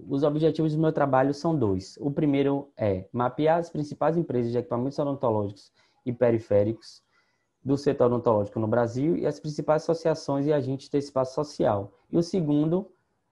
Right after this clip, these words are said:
é caracterizar a trajetória dos proprietários dessas empresas no Brasil. Com metodologia, obteve análise documental em sites públicos das, das associações e empresas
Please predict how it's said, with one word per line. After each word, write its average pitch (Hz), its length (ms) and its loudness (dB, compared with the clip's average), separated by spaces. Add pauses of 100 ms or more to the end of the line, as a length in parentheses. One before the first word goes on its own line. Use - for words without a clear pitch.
é 113 200 2
caracterizar 147 680 0
a 156 40 0
trajetória 147 460 0
dos 127 140 -8
proprietários 135 580 0
dessas 139 260 -6
empresas 127 440 0
no 135 80 -2
Brasil. 117 480 -2 (1600)
Com 175 120 4
metodologia, 160 920 2 (280)
obteve 139 500 0
análise 139 380 -2
documental 143 560 0
em - 20 -6
sites 123 300 -4
públicos 156 400 -4
das, 127 340 -4
das 117 420 -2
associações 110 600 -4
e 113 40 0
empresas 147 600 -2